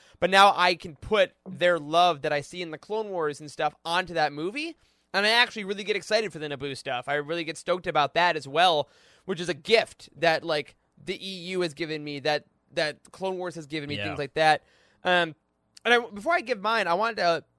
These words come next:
Speaker 1: uh, point out something that I believe our friend Brian from Pink Milk, who's in the chat, point out, that said that he's really trying to like Rise of Skywalker. That, um,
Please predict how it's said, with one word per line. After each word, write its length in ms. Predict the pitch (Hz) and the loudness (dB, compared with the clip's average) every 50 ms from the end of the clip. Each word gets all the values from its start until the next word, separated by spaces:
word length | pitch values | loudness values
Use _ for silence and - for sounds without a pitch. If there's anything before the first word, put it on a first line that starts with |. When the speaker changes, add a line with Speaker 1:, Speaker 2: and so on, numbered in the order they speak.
| _ _ - | _ _ -8
Speaker 1:
uh, 260 | - - 151 143 139 131 - _ _ | -6 -2 -2 -2 -2 -4 -6 _ _
point 180 | - 214 220 214 | -4 0 0 0
out 60 | 190 - | 0 0
something 240 | 208 196 196 185 160 | -2 -6 -4 0 2
that 240 | 175 170 165 160 - | 4 4 4 4 2
I 140 | - 175 170 | 0 0 0
believe 240 | 170 226 262 240 | 0 -2 -2 0
our 80 | 226 214 | 0 0
friend 180 | 196 226 208 165 | 0 0 -2 2
Brian 320 | 175 226 233 240 247 233 | 4 6 8 8 6 4
from 140 | 196 214 180 | 2 -2 -8
Pink 180 | - 233 226 180 | -6 -6 -6 -4
Milk, 240 | 190 233 302 381 - | 0 2 2 2 2
who's 140 | - 247 196 | 0 -8 -6
in 60 | 185 | -6
the 80 | 175 156 | -6 -6
chat, 280 | - - 160 156 151 - | -2 0 0 0 0 -2
point 220 | - 156 147 143 | -6 -6 -2 0
out, 180 | 139 139 160 - _ _ _ _ _ - | 2 2 2 0 _ _ _ _ _ -6
that 160 | 147 175 180 156 | -4 -4 -4 -2
said 360 | - 185 185 180 165 151 135 _ _ _ _ _ _ _ _ _ _ _ _ - - - | 2 2 4 4 2 0 -6 _ _ _ _ _ _ _ _ _ _ _ _ -18 -12 -4
that 160 | 180 202 214 | 0 0 2
he's 120 | 214 196 175 | 2 0 -2
really 160 | 240 269 254 | -4 -6 -6
trying 440 | - - 233 202 214 220 220 208 - _ _ - - _ _ - | -6 -6 -4 -2 -2 -2 -4 -6 -12 _ _ -20 -20 _ _ -4
to 100 | - 220 | 0 4
like 220 | 214 214 202 160 | 6 6 6 6
Rise 180 | 196 208 208 185 | 6 4 4 4
of 100 | 175 - | 2 0
Skywalker. 640 | - 233 233 214 170 143 139 - - - - - - _ _ _ _ _ - | 4 6 6 8 6 6 2 2 -4 -14 -16 -16 -18 _ _ _ _ _ 2
That, 340 | 151 185 190 185 175 - - | 8 10 10 10 8 6 4
um, 380 | 180 180 175 170 160 160 147 | 4 4 4 2 0 -4 -10